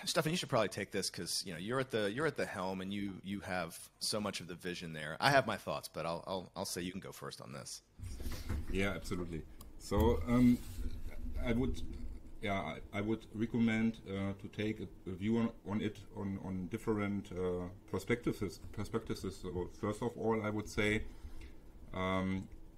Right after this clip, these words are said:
Speaker 2: we have one, let's say, besides this open commerce or this idea of being, uh, uh,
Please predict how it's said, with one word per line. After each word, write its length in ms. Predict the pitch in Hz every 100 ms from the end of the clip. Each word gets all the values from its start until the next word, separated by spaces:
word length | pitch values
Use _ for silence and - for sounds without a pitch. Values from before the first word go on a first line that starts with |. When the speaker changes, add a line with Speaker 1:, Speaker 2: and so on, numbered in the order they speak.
| - - - - - - - - -
Speaker 2:
we 80 | 95
have 180 | 104 - -
one, 520 | 95 98 117 131 131 - - - - 98
let's 180 | 101
say, 380 | - 104 104 101 - - -
besides 360 | 107 113 120 120
this 140 | -
open 260 | 117 113 98
commerce 480 | 113 120 104 85 90
or 180 | 90
this 260 | 85 90 -
idea 400 | 92 87 101 110
of 300 | 107 85 95 - - - -
being, 440 | 101 98 95 95 -
uh, 380 | 90 90 87 85 80 -
uh, 220 | 92 87